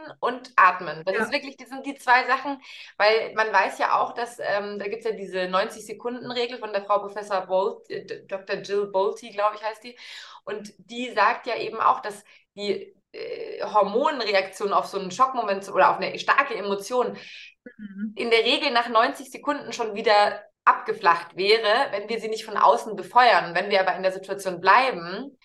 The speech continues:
Speaker 1: äh, wenn, zum Beispiel
Speaker 2: Mhm.
Speaker 1: jetzt, wenn jetzt zum Beispiel halt ein anderer uns antriggert, dann müssen wir auch von da mal kurz raus aus der Situation, in einem Streitgespräch zum Beispiel auch oder sowas, und dann
Speaker 2: Ja.
Speaker 1: wiederkommen. Also das mache ich zum Beispiel auch manchmal mit meiner Tochter. Wenn ich dann merke, wupp,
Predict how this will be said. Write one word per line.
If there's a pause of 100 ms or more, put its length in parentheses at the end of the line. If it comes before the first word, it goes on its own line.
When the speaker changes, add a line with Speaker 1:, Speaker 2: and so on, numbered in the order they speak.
(360)
Speaker 1:
äh,
wenn,
zum
Beispiel
Speaker 2:
Mhm.
Speaker 1:
jetzt,
wenn
jetzt
zum
Beispiel
halt
ein
anderer
uns
antriggert,
dann
müssen
wir
auch
von
da
mal
kurz
raus
aus
der
Situation,
in
einem
Streitgespräch
zum
Beispiel
auch
oder
sowas, (520)
und
dann
Speaker 2:
Ja.
Speaker 1:
wiederkommen.
Also
das
mache
ich
zum
Beispiel
auch
manchmal
mit
meiner
Tochter.
Wenn
ich
dann
merke,
wupp,